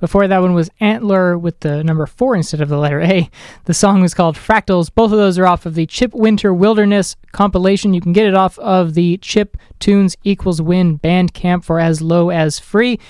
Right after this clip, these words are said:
Feel free to support them however little or as much as you would like.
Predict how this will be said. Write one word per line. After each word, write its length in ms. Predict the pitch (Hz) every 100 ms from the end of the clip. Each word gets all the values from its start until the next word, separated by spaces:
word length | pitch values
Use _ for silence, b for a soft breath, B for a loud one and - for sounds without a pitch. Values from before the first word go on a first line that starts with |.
| B -
Feel 120 | 180
free 140 | 185
to 80 | 170
support 300 | 170 170 165
them 100 | 160
however 340 | 156 170 165
little 400 | 156 175 180 175 -
or 480 | 175 170 160 160 - _
as 200 | 170 156
much 320 | 156 208 233 -
as 180 | 170 160
you 60 |
would 160 | 156 147
like. 320 | 165 190 -